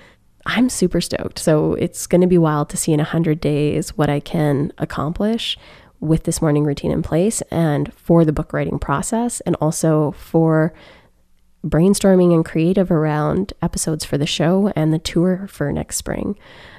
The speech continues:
I am actually meeting with Kim today, who is gonna be supporting her and her team, um, with tour planning for twenty twenty. And I'm starting to pitch sponsors, which I'm super nervous and excited about. But again, I think, like, having this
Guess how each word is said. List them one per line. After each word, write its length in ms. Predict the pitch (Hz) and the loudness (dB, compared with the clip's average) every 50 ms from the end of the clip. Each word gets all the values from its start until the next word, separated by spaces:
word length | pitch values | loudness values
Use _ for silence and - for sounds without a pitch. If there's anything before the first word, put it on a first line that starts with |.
| - - - | -20 -20 -10
I 640 | - - 165 156 156 156 147 147 143 143 151 147 - - | -6 -2 0 0 0 2 2 0 0 0 -2 -2 -4 -2
am 120 | - 175 175 | -2 -2 -2
actually 240 | 165 - - - 175 | -2 -2 0 2 2
meeting 260 | 175 175 165 160 156 | 4 4 4 2 2
with 200 | 160 160 - - | 0 -2 -4 -8
Kim 340 | - - - 160 160 156 160 | -6 -2 0 0 0 0 -2
today, 500 | - - - - - - 156 - 208 - - | -4 -6 -8 -6 -6 -4 -6 -6 -8 -6 -4
who 100 | - 160 | -2 -2
is 120 | 160 151 - | -2 -2 -4
gonna 200 | - 156 147 139 | -4 -2 -2 -2
be 120 | - - | -4 -4
supporting 800 | - - - - - 160 139 135 139 143 147 151 151 - - - | -8 -8 -8 -4 -4 -2 -2 -2 -2 -4 -4 -4 -6 -6 -8 -12
her 360 | - - - 156 147 143 143 139 | -10 -6 -4 -2 -2 -2 -4 -4
and 240 | - - 170 165 | -4 -4 -6 -6
her 100 | - 147 | -6 -8
team, 420 | 147 - - - 151 151 151 151 - _ - - - - - - - _ _ _ | -8 -6 -6 -4 -2 0 -2 -2 -4 _ -12 -20 -20 -20 -20 -20 -20 _ _ _
um, 460 | - 170 160 156 170 - - 185 196 | -2 0 0 0 -2 -4 -6 -4 -2
with 240 | 160 165 170 - _ | -2 -2 -2 -2 _
tour 260 | - - 175 165 147 | -6 -4 -2 -2 -2
planning 400 | - - - 143 143 143 143 156 | -4 -4 -4 -4 -2 -2 -4 -4
for 240 | - - - 151 151 | -6 -6 -4 -4 -4
twenty 300 | - - 202 202 214 214 | -4 -2 -2 0 0 -2
twenty. 340 | - - 226 233 240 254 247 - - - - - - - - | -2 -2 -2 -2 -2 -4 -4 -8 -14 -20 -20 -20 -20 -6 -2
And 100 | - 180 | 0 0
I'm 60 | 170 | 0
starting 340 | - - 175 170 170 170 170 | 0 0 -2 0 0 0 -2
to 80 | - - | -2 -2
pitch 260 | - - - - - | -4 -4 -4 -4 -8
sponsors, 560 | - - - - - - - 196 190 196 - | -8 -6 -6 -6 -6 -4 -4 -4 -2 -2 -2
which 160 | 190 - - | -4 -2 -2
I'm 100 | 202 196 | -2 -2
super 300 | 202 - 202 - - 196 | -2 -2 -2 0 2 2
nervous 320 | 190 185 185 185 190 190 - | 2 2 2 0 0 -2 -2
and 100 | 196 190 | -2 -4
excited 380 | 196 - - 190 185 196 190 | -2 -2 -4 -2 -2 -2 -2
about. 340 | 190 190 - 196 202 202 233 | -4 -2 -2 -2 -2 -4 -4
But 100 | - 165 | -4 -4
again, 380 | 165 160 156 165 165 165 180 196 | -2 -2 0 0 0 0 0 -2
I 80 | 196 | -2
think, 320 | 190 - - 180 196 - - | -4 -4 -4 -4 -4 -4 -6
like, 320 | - - - _ _ - | -8 -10 -10 _ _ -18
having 540 | - - - - 160 170 180 165 160 160 165 | -14 -10 -8 -6 -2 0 2 2 2 0 0
this 420 | 190 156 156 165 - - - - | 0 0 -2 -2 -4 -8 -10 -12